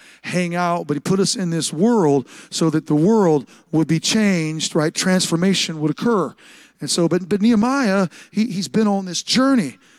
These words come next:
Now, what we understand is it's about nine hundred miles from where he's at, uh, in the palace there to Jerusalem.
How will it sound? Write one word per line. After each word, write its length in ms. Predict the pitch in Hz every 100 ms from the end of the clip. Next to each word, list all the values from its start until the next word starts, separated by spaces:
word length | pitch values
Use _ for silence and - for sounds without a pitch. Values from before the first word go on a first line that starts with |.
| -
Now, 120 | 175
what 160 | 180 208
we 120 | 196
understand 500 | 190 165 - 277 247
is 120 | 202
it's 100 | 202
about 180 | 170 180
nine 280 | 175 190 220
hundred 240 | 202 208
miles 460 | 185 202 247 196 180
from 180 | - 175
where 140 | 202
he's 240 | 180 202 170
at, 400 | 233 196 185 - - - - - _ -
uh, 140 | 156 170
in 100 | 156
the 60 |
palace 480 | - 214 247 226 -
there 380 | 180 156 156 143 - _
to 120 | - 170
Jerusalem. 680 | 170 202 190 151 127 -